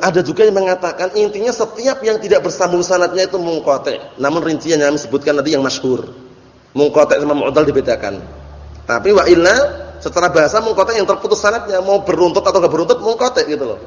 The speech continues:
Secara bahasa. Tapi secara istilah dalam mustalahul hadis, kalau munqati' itu terputus sanadnya dalam keadaan selang-seling, tidak beruntut.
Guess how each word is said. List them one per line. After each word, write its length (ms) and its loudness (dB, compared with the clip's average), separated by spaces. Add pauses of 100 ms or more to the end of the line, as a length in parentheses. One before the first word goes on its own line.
Secara 320 -2
bahasa. 720 -4 (400)
Tapi 320 0
secara 240 0
istilah 320 -2
dalam 240 2
mustalahul 400 0
hadis, 640 -2 (240)
kalau 160 2
munqati' 480 -2
itu 160 -2
terputus 480 -2
sanadnya 400 0 (400)
dalam 240 4
keadaan 320 -2
selang-seling, 720 -4
tidak 320 -4
beruntut. 320 -4